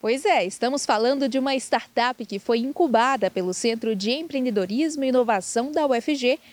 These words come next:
entre dois mil e dezoito e dois mil e vinte e um. E desde aquela época,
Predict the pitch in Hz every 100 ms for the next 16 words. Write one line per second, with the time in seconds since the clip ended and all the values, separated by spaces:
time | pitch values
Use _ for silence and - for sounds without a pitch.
0 | - 208 196 185 190 180 180 214 285 302
1 | 269 247 240 - 240 - - 311 302 226
2 | 190 180 196 233 226 143 - 190 185 165
3 | 208 254 214 190 - 226 202 190 214 208
4 | 175 -